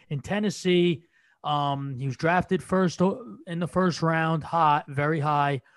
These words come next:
Um, since A J Brown came along, you're not really seeing him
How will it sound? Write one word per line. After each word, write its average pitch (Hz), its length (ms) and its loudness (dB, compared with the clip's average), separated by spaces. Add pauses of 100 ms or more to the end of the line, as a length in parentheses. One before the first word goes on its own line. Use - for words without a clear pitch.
(520)
Um, 147 340 -2
since 180 300 -2
A 175 100 4
J 165 200 2
Brown 156 320 0
came 160 200 -2
along, 156 260 0
you're 147 100 -2
not 147 180 0
really 147 300 4
seeing 151 440 -2
him 143 580 -2